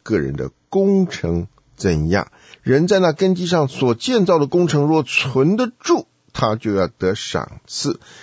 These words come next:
人的工程若被烧了，他就要受亏损，自己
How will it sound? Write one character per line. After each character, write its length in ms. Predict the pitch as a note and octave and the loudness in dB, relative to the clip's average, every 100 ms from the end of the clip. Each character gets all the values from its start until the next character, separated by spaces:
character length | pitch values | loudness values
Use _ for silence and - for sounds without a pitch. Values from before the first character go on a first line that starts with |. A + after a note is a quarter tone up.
| - | -18
人 200 | - F#2 | -2 0
的 80 | F#2+ | 0
工 260 | F#2 C3+ C3 | 0 -2 -2
程 260 | - F2+ - | -2 -6 -4
若 180 | B2+ | -2
被 240 | G2 - F2 | -2 -2 -6
烧 540 | - - - G3+ G3 | -6 -12 -4 0 2
了， 160 | G3 - - _ | 2 0 -10 _
他 160 | - G2+ | -8 -8
就 180 | F#2+ G2 | -2 0
要 140 | F2+ | 0
受 440 | D#2 - - C#3+ G2 - | -2 -4 0 0 -2 -8
亏 440 | - - G#3+ G#3+ | -10 -2 0 0
损， 320 | G3 - - - - _ | -4 -4 -6 -8 -20 _
自 200 | - G3+ | -10 -6
己 240 | D#3 D2 | -6 -6